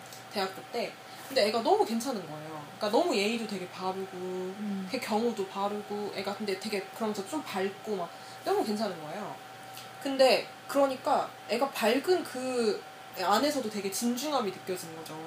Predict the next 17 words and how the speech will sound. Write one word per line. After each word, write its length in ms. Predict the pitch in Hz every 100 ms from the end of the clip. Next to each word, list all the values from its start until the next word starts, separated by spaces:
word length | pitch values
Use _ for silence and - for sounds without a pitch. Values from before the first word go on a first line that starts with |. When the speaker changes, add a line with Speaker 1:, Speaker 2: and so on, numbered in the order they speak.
| 156 - - 220 208
Speaker 1:
그렇게 240 | 226 208
막 60 | 196
Speaker 2:
음. 80 | 208
Speaker 1:
경우가 340 | 233 220 208
바르고 220 | 190 196
막 80 | 170
이러니까. 520 | 170 170 - 156 156 151 - - - - -
그래서 220 | 269 269 226
엄마가 560 | 208 233 277 262 370 - - - - - -
이제 360 | 214 220 208 208
보고 180 | 240 240
되게 160 | 196
마음에 240 | 170 185 180
들어온 220 | 196 165
거예요. 380 | 147 160 208 -
<laughs> 120 | - -
그래가지고 640 | 240 370 233 233 262 185